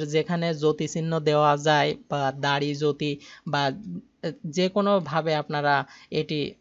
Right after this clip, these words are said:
সাজাই গুছিয়ে মোটামুটি, আহ, কমপ্লিট করার পরে, মোটামুটি লেখার কাজ বাদে আর বাকি যে কাজগুলো সাজানো গোছানো সেটি করার পরে আপনারা পিডিএফ ক্লিক করবেন। পিডিএফ ক্লিক করার পরে আপনারা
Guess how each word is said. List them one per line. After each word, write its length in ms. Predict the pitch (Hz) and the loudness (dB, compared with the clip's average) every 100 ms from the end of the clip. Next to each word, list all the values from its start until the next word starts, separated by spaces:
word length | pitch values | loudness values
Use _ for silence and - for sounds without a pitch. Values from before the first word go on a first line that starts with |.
| - | -12
সাজাই 540 | - - 160 165 165 151 | -8 -2 0 2 0 0
গুছিয়ে 500 | 160 - 180 147 208 | -4 -2 -2 0 0
মোটামুটি, 600 | 185 175 175 170 175 165 156 _ _ _ _ - | 0 0 0 0 -2 -4 -4 _ _ _ _ -8
আহ, 300 | 156 151 151 _ _ _ _ 185 | -6 -4 -6 _ _ _ _ 0
কমপ্লিট 440 | 170 190 220 220 | 0 2 2 2
করার 320 | - 185 190 185 | 2 4 6 4
পরে, 260 | 156 147 226 185 | 0 0 -2 -6
মোটামুটি 400 | 160 170 165 175 | -4 -4 -4 -2
লেখার 360 | 160 165 196 185 | -2 0 0 0
কাজ 160 | 175 165 | 0 2
বাদে 320 | 160 156 165 | 0 2 2
আর 180 | 151 147 | 2 0
বাকি 380 | 147 151 151 160 | 0 -2 0 -2
যে 140 | 151 151 | 0 2
কাজগুলো 460 | 151 147 147 170 | 2 2 -2 -4
সাজানো 360 | 180 165 156 156 | -2 -2 -2 -2
গোছানো 300 | 156 160 190 | -4 -4 -4
সেটি 260 | - 170 180 | -4 -6 -4
করার 280 | 180 175 175 | -2 -2 -2
পরে 180 | 196 | 0
আপনারা 300 | 214 190 170 | 0 0 -4
পিডিএফ 520 | 170 196 185 202 202 202 _ _ | -4 -4 -2 0 0 -2 _ _
ক্লিক 260 | - 185 185 | -2 -2 -2
করবেন। 300 | - 160 175 220 | -2 -2 -2 -6
পিডিএফ 400 | 220 190 196 190 | -4 -2 -2 -2
ক্লিক 260 | - 190 190 | -2 -2 0
করার 260 | 190 180 170 | 0 0 0
পরে 240 | 175 185 | -2 0
আপনারা 360 | 208 - 160 | 0 -2 -4